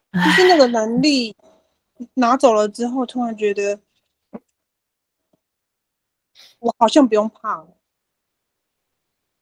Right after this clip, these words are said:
Speaker 2: 就是不用怕说内在小孩又要用这个东西去做什么事情。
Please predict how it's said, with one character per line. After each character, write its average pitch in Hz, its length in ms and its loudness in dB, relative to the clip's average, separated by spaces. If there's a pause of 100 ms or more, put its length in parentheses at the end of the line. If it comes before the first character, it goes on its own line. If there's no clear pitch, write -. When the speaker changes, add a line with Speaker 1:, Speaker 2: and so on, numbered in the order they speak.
(140)
Speaker 2:
就 254 120 -6
是 247 120 -2
不 240 100 2
用 240 180 4
怕 254 160 -10 (240)
说 220 220 -2
内 233 160 -2
在 220 160 2
小 208 160 -8
孩 185 140 -4
又 214 80 2
要 214 120 4
用 208 200 -2
这 208 80 -6
个 196 80 -2
东 190 180 -8
西 202 160 -4
去 196 200 -8
做 190 180 -6
什 185 100 -16
么 - 100 -20
事 - 220 -12
情。 - 240 -8